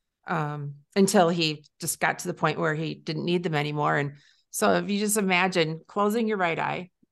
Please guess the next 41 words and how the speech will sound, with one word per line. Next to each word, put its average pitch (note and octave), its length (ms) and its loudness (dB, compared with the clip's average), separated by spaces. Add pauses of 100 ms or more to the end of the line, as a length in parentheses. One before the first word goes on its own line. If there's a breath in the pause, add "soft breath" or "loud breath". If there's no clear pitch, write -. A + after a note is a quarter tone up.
'cause F3+ 260 0
now F3 280 4
the F3+ 80 0
brain's F3 340 2
abandoned D#3+ 540 -2
it. C#3+ 240 -4
Oh, - 260 -2
I'm D#3+ 120 -4
sorry. D3+ 320 -2
I D#3 120 -8
just - 120 -10
hit D3 120 -14
the D#3+ 100 -10
microphone. D#3 480 -14 (460 loud breath)
Now G#3 160 4
the G#3+ 80 2
brain's G3 280 6
abandoned D#3+ 680 0 (500)
the E3+ 220 0
right D3 280 2
eye C#3+ 340 0
altogether. D3+ 760 -4
It's - 180 -6
like, D3+ 340 0
"Look, C#3 280 -2
I've D3 340 -2 (380)
got - 300 -2
time D#3 340 0
to D#3 80 -4
focus C#3+ 420 -4
on C#3+ 180 0
one C#3 200 0
of C#3+ 120 -6
these D#3 220 -6
eyes. D#3 320 0
I'm C#3+ 160 -4
gonna C#3 140 -4
pick C3+ 220 -10
the C#3 100 -8
good C3 180 -4
one." B2+ 240 -6